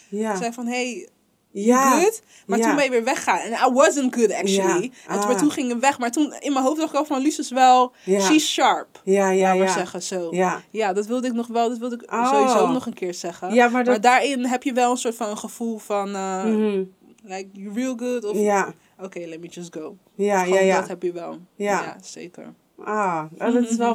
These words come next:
Speaker 2: <laughs>
Speaker 1: mooi dat dat, eh, ja, ik, ik, ik, ik, ik, ik hou van die kant van mij. Dat vind ik,
Speaker 2: Mhm.
Speaker 1: ik vind het altijd mooi als dat,
Speaker 2: Mhm.
Speaker 1: want dan, dan valt het als een, als een puzzelstukje van, ja,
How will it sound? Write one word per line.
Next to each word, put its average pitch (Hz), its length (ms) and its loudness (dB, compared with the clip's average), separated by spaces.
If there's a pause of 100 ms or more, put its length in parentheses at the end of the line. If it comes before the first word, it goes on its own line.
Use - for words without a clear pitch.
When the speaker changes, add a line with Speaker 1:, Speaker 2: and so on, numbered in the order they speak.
Speaker 2:
<laughs> 202 40 -10
Speaker 1:
mooi 202 160 -2
dat 185 200 -4
dat, 180 240 -6
eh, 170 340 -6 (500)
ja, 175 440 -4 (220)
ik, 196 200 -10
ik, 196 160 -10
ik, 190 200 -4 (200)
ik, 196 200 -8 (600)
ik, 190 200 -10
ik 190 120 -10
hou 202 220 -2
van 190 180 -4
die 185 180 -6
kant 165 340 -8
van 165 140 -10
mij. 143 340 -10
Dat 208 120 -6
vind 220 140 -2
ik, 214 100 0
Speaker 2:
Mhm. 233 80 -4
Speaker 1:
ik - 100 -6
vind 196 160 -4
het 180 120 -8
altijd 190 300 -6
mooi 185 340 0
als 170 180 -6
dat, 175 200 -4
Speaker 2:
Mhm. 180 140 -8 (760)
Speaker 1:
want 170 160 -10
dan, 165 460 -6
dan 170 140 -12
valt 185 260 -4
het 190 140 -8
als 180 180 -8
een, 175 340 -8 (120)
als 180 180 -14
een 170 140 -8
puzzelstukje 185 520 -10
van, 185 200 -12
ja, 165 260 -14